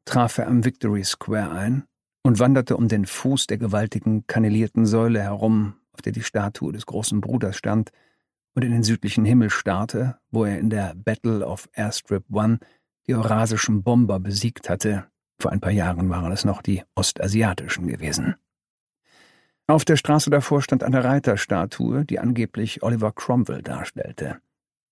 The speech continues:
Fünf Minuten nach der vollen Stunde war die junge Frau noch immer nicht da. Wieder wurde Winston von einer schrecklichen Angst ergriffen. Sie würde nicht kommen. Sie hatte ihre Meinung geändert.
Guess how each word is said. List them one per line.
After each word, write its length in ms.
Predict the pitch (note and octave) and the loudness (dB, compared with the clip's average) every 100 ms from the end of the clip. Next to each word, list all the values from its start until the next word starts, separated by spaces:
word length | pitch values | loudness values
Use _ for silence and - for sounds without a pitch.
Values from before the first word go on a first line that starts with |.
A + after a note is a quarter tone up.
| - | 0
Fünf 240 | D3+ C#3+ | 2 4
Minuten 380 | D3 C#3+ D3 D3 | 6 6 6 4
nach 140 | C3+ C3 | 2 2
der 120 | B2 | 0
vollen 280 | B2+ A2+ A#2 | 0 2 0
Stunde 360 | - B2+ A#2+ | 2 4 4
war 100 | A#2 | 4
die 100 | A#2 | 2
junge 200 | B2 A#2+ | 2 2
Frau 240 | - G2+ A#2 | 0 0 0
noch 160 | A2 | 0
immer 200 | D#3+ F#2 | 0 0
nicht 240 | E2 G2+ - | -4 -8 -10
da. 280 | D2+ D#2 - _ _ _ _ _ | -8 -10 -14 _ _ _ _ _
Wieder 360 | C3+ E3 D3+ C3+ | 4 6 6 6
wurde 260 | C#3 C#3+ C3+ | 4 6 6
Winston 360 | C#3+ - C3 | 4 4 0
von 120 | B2 | 0
einer 200 | F2 C3 | 2 2
schrecklichen 480 | B2 B2+ - B2 C#3 | 2 -2 -2 0 0
Angst 280 | - E3 - | 2 0 -2
ergriffen. 460 | A#2+ B2 A#2+ B2 A2+ - - - _ _ _ _ - | -4 -2 2 2 2 -6 -20 -20 _ _ _ _ 2
Sie 180 | C3 A#2+ | 4 4
würde 260 | C3 A#2+ | 2 2
nicht 240 | B2 - - | 0 0 -4
kommen. 300 | C3+ A2+ - _ _ _ _ - | -2 -2 -6 _ _ _ _ -2
Sie 120 | A2+ | 0
hatte 160 | F#2 G#2 | 0 -2
ihre 180 | G#2+ G#2 | 0 0
Meinung 420 | G#2+ A2 G2+ G2 | 2 0 -2 -4
geändert. 600 | G#2 A#2+ A#2 F#2+ - | -4 0 0 -2 -6